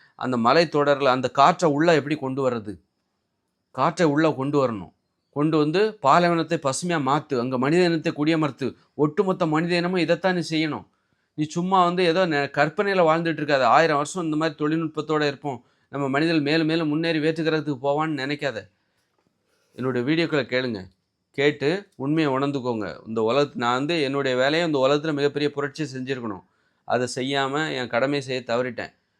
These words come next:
இல்லைன்னா இந்த ரெண்டா-, இந்த, இந்த, இந்த காலகட்டத்திலலாம் இந்த உலகம் என் வழிகாட்டுதல்ல இருக்கும். என் கட்டுப்பாட்டுக்குள்ள நான் கொண்டு வந்திருப்பேன். இந்த உலகத்தையே என் கட்டுப்பாட்டுக்குள்ள கொண்டு வந்திருப்பேன். எனது சிந்தனையால்.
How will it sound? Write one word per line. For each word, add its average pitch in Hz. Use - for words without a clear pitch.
இல்லைன்னா 143
இந்த 131
ரெண்டா-, 131
இந்த, 131
இந்த, 139
இந்த 131
காலகட்டத்திலலாம் 135
இந்த 135
உலகம் 139
என் 135
வழிகாட்டுதல்ல 139
இருக்கும். 117
என் 127
கட்டுப்பாட்டுக்குள்ள 143
நான் 120
கொண்டு 123
வந்திருப்பேன். 113
இந்த 113
உலகத்தையே 160
என் 143
கட்டுப்பாட்டுக்குள்ள 131
கொண்டு 110
வந்திருப்பேன். 101
எனது 127
சிந்தனையால். 135